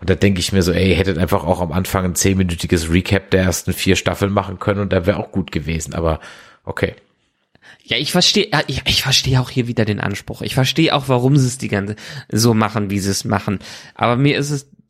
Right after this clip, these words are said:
Speaker 2: leider entsprechend auch zu lahm. Irgendwie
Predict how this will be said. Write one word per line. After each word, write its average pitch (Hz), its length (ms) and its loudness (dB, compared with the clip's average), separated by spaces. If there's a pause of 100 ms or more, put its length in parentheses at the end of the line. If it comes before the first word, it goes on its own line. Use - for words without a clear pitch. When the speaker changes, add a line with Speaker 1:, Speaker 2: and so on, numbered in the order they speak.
(280)
Speaker 2:
leider 123 720 0
entsprechend 139 540 -4
auch 120 160 2
zu - 160 -4
lahm. 101 400 0
Irgendwie 190 480 2